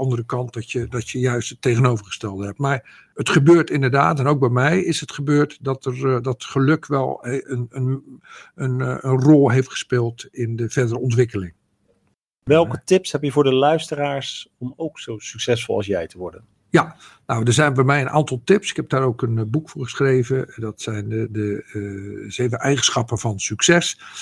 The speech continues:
Speaker 1: En dat begint eigenlijk met stap één, is dat je goed afvraagt,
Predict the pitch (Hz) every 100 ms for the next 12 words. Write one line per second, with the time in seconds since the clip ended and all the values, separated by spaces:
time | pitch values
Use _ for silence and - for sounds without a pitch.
0 | - - _ - 131 123 117 - - 175
1 | 175 139 - 131 120 - 113 143 139 139
2 | 123 - - 123 - 107 - 151 - 127
3 | - 127 113 -